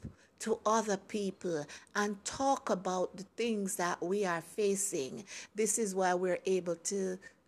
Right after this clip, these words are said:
ward off certain things and are able to cope. And despite the challenges, my girl, tell me, give me an amen if you're on this with me.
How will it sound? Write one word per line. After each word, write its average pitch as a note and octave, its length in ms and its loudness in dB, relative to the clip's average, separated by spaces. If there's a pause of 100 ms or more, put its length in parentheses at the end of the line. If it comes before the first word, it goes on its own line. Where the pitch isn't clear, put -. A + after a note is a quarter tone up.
(340)
ward B3+ 480 6
off F#3 520 -2
certain F#3+ 420 0
things G3 540 -4
and G#3 120 -2
are A3 200 -2
able A3 180 0
to A#3 240 -6
cope. C4 420 -4 (300)
And G3 220 0
despite A#3+ 680 -2
the A3+ 80 0
challenges, G#3+ 800 2
my A3 280 2
girl, A3+ 360 4 (120)
tell B3 380 4
me, A3 360 0
give A#3+ 260 -2
me A3 160 0
an - 80 0 (100)
amen G#3 480 0
if G3+ 220 -4
you're F#3 220 2 (140)
on A3 300 2
this G#3 300 2
with E3+ 240 -2
me. E3 400 -4